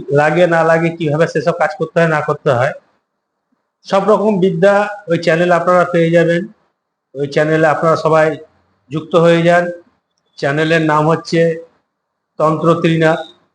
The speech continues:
চ্যানেলের লিংক আমি এই ভিডিওর মাধ্যমে দিয়ে দেবো আপনাদেরকে।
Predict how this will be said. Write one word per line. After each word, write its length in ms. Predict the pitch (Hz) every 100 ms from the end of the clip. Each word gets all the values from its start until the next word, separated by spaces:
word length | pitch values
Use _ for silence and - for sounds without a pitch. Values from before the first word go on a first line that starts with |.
| _ -
চ্যানেলের 400 | 147 160 160 160 151
লিংক 240 | 175 196 190 - _ _ _ _ -
আমি 240 | 143 151 160 160 160 - -
এই 60 | 147 139
ভিডিওর 260 | 147 165 156
মাধ্যমে 320 | 143 156 165 143
দিয়ে 140 | 156
দেবো 120 | 160 165
আপনাদেরকে। 460 | 160 175 175 170